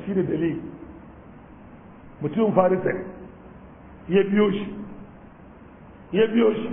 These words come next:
Ya shiga da cikin nafak. Mai nafak? Nafak hanyar da ake cikin dutse. Ga ta nan a Makka da yawa. An gane ko? Shi ake ce mai nafak. Dutse ya yi girma haka sai a rarrake ƙarƙashinsa.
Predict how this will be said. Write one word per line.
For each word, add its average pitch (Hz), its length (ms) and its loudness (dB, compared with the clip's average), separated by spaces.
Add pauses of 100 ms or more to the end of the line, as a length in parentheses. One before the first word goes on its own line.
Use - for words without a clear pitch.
(1160)
Ya 180 100 4
shiga 240 180 0
da 220 140 6
cikin 196 240 0
nafak. - 480 0 (720)
Mai 220 240 4
nafak? 190 240 2 (1300)
Nafak 214 340 2 (840)
hanyar 240 340 4
da - 140 4
ake 202 300 2
cikin 185 200 2
dutse. 190 300 2 (720)
Ga 151 100 4
ta 202 100 4
nan 214 140 4
a 180 60 -2
Makka 180 200 4
da 151 60 2
yawa. 147 220 0 (1120)
An 180 140 2
gane 214 260 6
ko? 190 100 6 (340)
Shi 226 60 0
ake 214 300 2
ce 202 80 6
mai 185 140 4
nafak. 180 260 2 (1300)
Dutse 240 280 2
ya 202 160 6
yi 190 120 4
girma 196 280 4
haka 196 280 2
sai 208 120 0
a 170 80 -2
rarrake 190 320 4
ƙarƙashinsa. - 520 -2